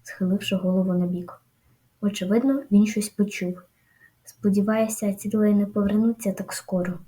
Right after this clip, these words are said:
мовила Джорджа. Вона освітила Тіма ліхтариком і зі здивуванням помітила, що Тім вихляв хвостом. Грюкіт у двері змусив ув'язнених підскочити. Тоді почувся бадьорий голос Діка.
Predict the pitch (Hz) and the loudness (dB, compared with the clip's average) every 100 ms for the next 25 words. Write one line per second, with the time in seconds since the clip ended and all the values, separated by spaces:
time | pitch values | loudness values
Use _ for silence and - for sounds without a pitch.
0 | - 185 180 180 180 202 226 196 190 185 | 0 0 2 -2 0 -2 0 -2 0 2
1 | 226 262 208 202 196 185 180 - 240 196 | 2 -2 -2 -2 -2 -6 -6 -6 -2 -2
2 | 185 - 233 247 247 196 - - - - | -2 -6 -2 -2 0 -2 -2 -10 -10 0
3 | 202 190 180 190 185 233 254 202 202 190 | 0 0 0 0 2 0 0 -2 4 4
4 | 185 185 185 185 _ _ - 196 - 254 | 4 0 -6 -8 _ _ -2 -2 -2 -2
5 | 254 208 196 - 226 220 240 226 - 233 | 2 2 0 0 -2 0 -2 -2 0 2
6 | 190 185 _ _ _ _ _ _ _ _ | 2 0 _ _ _ _ _ _ _ _
7 | - - - - _ - _ 208 208 202 | -20 -20 -20 -20 _ -20 _ 2 4 4
8 | 269 269 233 196 - 262 208 196 190 233 | 2 0 0 0 2 2 2 -2 2 2
9 | - - 196 196 220 220 196 - 190 - | 2 -2 -2 0 0 2 0 0 -4 -2
10 | 190 180 - 196 185 - _ - 196 277 | -2 -2 -4 -6 -6 -8 _ -4 0 0
11 | 247 208 214 214 190 190 196 196 214 226 | 0 -2 -2 0 0 2 2 2 2 2
12 | 208 190 196 196 190 - 180 180 180 180 | 2 0 2 2 0 -4 -2 -2 -2 -8